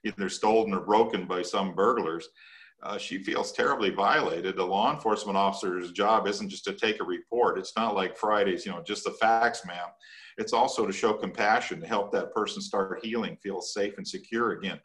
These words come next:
to get them with vit-, vic-, victim witness advocates that we work with all the time to help our communities heal.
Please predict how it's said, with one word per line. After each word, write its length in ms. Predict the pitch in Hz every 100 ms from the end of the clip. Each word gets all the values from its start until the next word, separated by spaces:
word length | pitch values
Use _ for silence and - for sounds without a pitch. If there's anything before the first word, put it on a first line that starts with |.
| - - -
to 60 | 104
get 160 | 120
them 140 | 117 113
with 200 | 104 98
vit-, 380 | 113 113 110 107
vic-, 240 | 110 - -
victim 400 | 92 - - 95
witness 380 | 113 117 98 107
advocates 600 | 113 135 101 - 87 -
that 120 | 90
we 80 | 92
work 300 | 92 98 -
with 160 | 87
all 180 | 98 101
the 80 | 95
time 380 | - 113 104 85
to 60 | 82
help 260 | 98 -
our 120 | 85
communities 600 | - 95 98 95 82 82 -
heal. 280 | 110 98